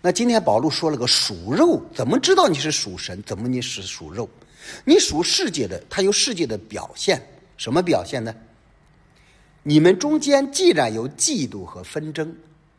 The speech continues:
你们还不是属肉的人吗？你们按照俗人的方式行事，分党分派，属保罗，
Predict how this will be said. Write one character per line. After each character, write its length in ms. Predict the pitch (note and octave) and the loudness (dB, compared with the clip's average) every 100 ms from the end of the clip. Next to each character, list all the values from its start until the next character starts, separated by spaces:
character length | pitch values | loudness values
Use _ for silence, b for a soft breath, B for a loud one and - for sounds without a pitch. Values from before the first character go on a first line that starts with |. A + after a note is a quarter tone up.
| _ _ | _ _
你 140 | F#2+ | -12
们 140 | G#2 G#2 | -8 -8
还 160 | C3 | -4
不 120 | C#3+ F#3 | -4 -2
是 100 | E3+ | -2
属 320 | - F#2 F#2 | -6 -8 -10
肉 240 | C3 F#3+ | -6 -4
的 100 | D#3 | -4
人 160 | B2 A2 | -6 -6
吗？ 200 | C3 C3 - _ _ _ _ _ _ B B B | -8 -10 -16 _ _ _ _ _ _ B B B
你 120 | F3+ F3+ | 4 4
们 140 | G#3+ | 4
按 180 | C4 B3+ | -2 2
照 140 | F3+ | 2
俗 380 | D3 - E3 E4 | 2 -2 4 4
人 160 | D#4 G3 | 4 2
的 80 | |
方 260 | D#3+ G#3+ G#3+ | 0 2 2
式 160 | F3+ C#3+ | 0 -2
行 460 | - - F2 B2+ | -2 -2 -4 -6
事， 260 | - D4+ - - _ _ _ _ _ _ _ _ | -6 -6 -10 -20 _ _ _ _ _ _ _ _
分 140 | C#3 | -4
党 160 | B2 G2 | -2 -2
分 160 | G#2 G#2 | -6 -10
派， 160 | A2 - | -10 -10
属 180 | - G#3 | -4 0
保 200 | E3+ A2+ | 2 2
罗， 240 | E3+ E3 | 2 0